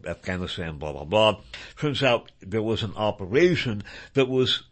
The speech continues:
specifically designed to lure the Soviets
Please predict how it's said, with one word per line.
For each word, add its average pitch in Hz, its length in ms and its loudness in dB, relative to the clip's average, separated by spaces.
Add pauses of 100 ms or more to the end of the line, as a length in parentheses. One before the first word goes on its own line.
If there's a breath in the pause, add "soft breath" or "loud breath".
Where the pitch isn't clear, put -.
specifically 147 800 2
designed 104 640 2
to 107 60 -2
lure 123 420 0
the 107 180 -6
Soviets 98 600 -2